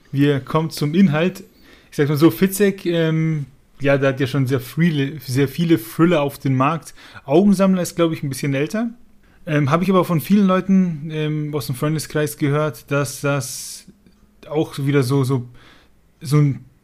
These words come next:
wie soll ich sagen, so ein Plot-Twist am Ende hat, wo man sich denkt, „Wo war's? Okay, dann ist es doch der“, weil Fitzek macht das hier sehr gerne, dass er am Ende,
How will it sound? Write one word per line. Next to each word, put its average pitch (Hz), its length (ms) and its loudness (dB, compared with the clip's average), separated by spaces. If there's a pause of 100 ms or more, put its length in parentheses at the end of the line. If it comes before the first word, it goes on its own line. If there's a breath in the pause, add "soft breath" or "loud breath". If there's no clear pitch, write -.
(140)
wie 127 160 -10
soll 131 140 -2
ich 123 60 -2
sagen, 135 160 2
so 127 100 2
ein 120 60 -2
Plot-Twist 151 440 0
am 139 120 0
Ende 131 180 0
hat, 123 160 0
wo 123 40 0
man 123 180 2
sich 120 120 -4
denkt, 123 320 -2
„Wo 127 140 -4
war's? 180 400 -2
Okay, 160 340 -2
dann 147 160 2
ist 127 120 -4
es 127 120 -10
doch 165 200 0
der“, 165 220 -4 (240 loud breath)
weil 131 120 0
Fitzek 190 400 0
macht 165 220 -4
das - 100 -6
hier 160 160 2
sehr 135 180 -2
gerne, 151 380 0
dass 120 220 -4
er 139 80 0
am 135 160 -2
Ende, 175 400 0